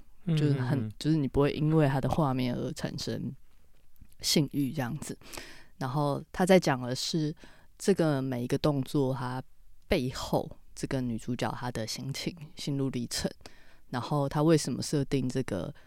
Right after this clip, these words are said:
Speaker 2: 以高潮来充气的这个部分，其实它里面在展现、呈现的其实是关于这个女子-，女主角，我觉得比较像是性自尊吧。
Speaker 1: 嗯，性自尊，没错。
Speaker 2: 对，性自尊，然后跟她的自我认同跟价值感。她在一个，我觉得她，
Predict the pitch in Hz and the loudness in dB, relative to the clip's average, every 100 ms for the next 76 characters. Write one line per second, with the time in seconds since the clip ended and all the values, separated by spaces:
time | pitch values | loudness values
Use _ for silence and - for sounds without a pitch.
0 | - - 131 - 147 160 - 117 113 110 | -16 -4 -4 2 2 4 2 -2 -2 -4
1 | - - 135 143 - 131 - - 127 117 | -4 -4 -4 -4 -2 -2 -2 -4 -4 -4
2 | - 127 - 117 95 - 123 131 139 123 | -4 -4 -2 -4 -4 -4 -4 -2 -2 -2
3 | 123 139 127 - - - 110 139 165 143 | -2 -2 -2 -4 -6 -2 -2 0 0 2
4 | - 117 - 147 120 - 123 117 - 135 | 0 -2 0 0 0 -4 -4 -4 -2 0
5 | 131 131 120 - - 120 113 104 - - | 0 0 -2 -2 -2 -2 -2 -6 -8 -12
6 | - 151 135 143 151 - 135 208 190 151 | -4 0 0 2 0 0 2 4 6 4
7 | 170 170 151 170 - 170 - 151 113 113 | 4 0 0 0 0 0 0 0 0 0
8 | - - - 180 131 104 147 127 120 113 | -6 -10 0 2 4 0 0 0 -2 -2
9 | 110 104 104 135 - 175 156 156 - 131 | -4 0 0 0 2 2 4 2 2 0
10 | 131 127 139 139 147 143 135 127 151 117 | 0 0 -2 0 0 2 0 0 -2 0
11 | 131 127 123 - 131 123 120 123 - - | 0 -2 -2 -4 -6 -6 -4 -6 -8 -20
12 | - - 151 131 - - - - 160 180 | -16 -2 0 0 -6 -10 -8 -2 2 6
13 | 170 156 151 143 - - - - 156 190 | 6 4 2 0 -2 -16 -20 -4 6 8
14 | 208 233 | 8 6